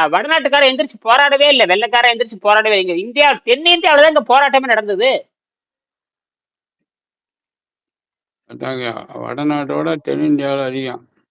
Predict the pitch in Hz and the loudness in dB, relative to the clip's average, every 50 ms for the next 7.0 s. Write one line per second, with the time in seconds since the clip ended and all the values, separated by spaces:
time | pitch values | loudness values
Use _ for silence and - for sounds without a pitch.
0 | _ _ _ _ _ _ _ 151 139 _ _ - - 120 120 139 202 269 311 330 | _ _ _ _ _ _ _ -20 -20 _ _ -20 -10 -4 -2 -2 0 0 0 0
1 | 330 392 381 392 392 330 269 277 320 339 285 - 233 269 294 311 302 302 294 302 | 0 0 2 2 2 2 2 4 2 2 2 2 4 4 4 4 4 4 4 4
2 | 311 294 277 233 196 214 269 269 226 233 269 294 311 294 277 254 - 240 233 220 | 4 4 2 2 2 2 2 4 4 4 4 4 4 2 2 2 2 2 2 2
3 | 196 175 - 247 247 254 262 277 269 226 202 190 185 175 165 160 _ _ _ _ | 0 0 0 0 2 2 4 4 4 4 4 4 2 0 -4 -10 _ _ _ _
4 | _ 160 196 247 277 294 269 240 208 202 214 240 247 254 285 262 277 254 226 214 | _ -10 -8 -2 2 2 4 4 6 6 4 4 4 4 2 4 6 6 4 4
5 | 226 262 - - 262 262 247 226 214 226 233 254 262 233 247 240 240 233 226 220 | 2 0 0 2 4 6 6 6 4 4 4 4 2 4 4 2 4 4 4 2
6 | 214 208 220 233 240 233 214 220 233 262 262 233 233 214 180 185 247 262 262 | 2 2 2 0 2 0 0 0 2 2 2 2 0 -2 -2 0 2 2 4